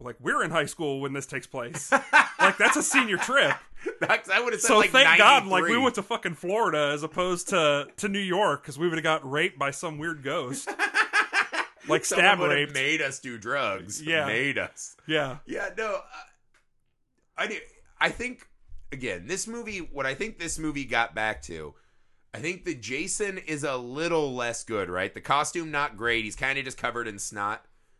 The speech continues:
Speaker 2: Kane Hodder talked about it in his documentary about how that one, he's just, like, covered in goo the whole movie.
Speaker 1: Yeah.
Speaker 2: So slimy.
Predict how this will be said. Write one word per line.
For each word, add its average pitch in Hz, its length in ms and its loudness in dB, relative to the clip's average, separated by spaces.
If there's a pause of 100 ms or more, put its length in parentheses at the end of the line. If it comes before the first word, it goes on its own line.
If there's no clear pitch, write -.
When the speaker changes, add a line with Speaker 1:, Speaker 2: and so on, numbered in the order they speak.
(120)
Speaker 2:
Kane 151 240 -2
Hodder 135 460 0 (200)
talked 117 280 -4
about 107 240 0
it 107 40 -4
in 104 60 -8
his 98 140 -10
documentary 107 380 -4
about 101 180 0
how 104 100 -2
that 123 220 0
one, 123 100 -8
he's 117 160 -8
just, 113 180 -10
like, 101 200 -6
covered 117 320 -8
in 98 140 -10
goo 101 220 -8
the 85 120 -12
whole 107 180 -10
movie. 98 200 -4
Speaker 1:
Yeah. 135 180 -2 (240)
Speaker 2:
So 143 340 -6
slimy. 107 680 -8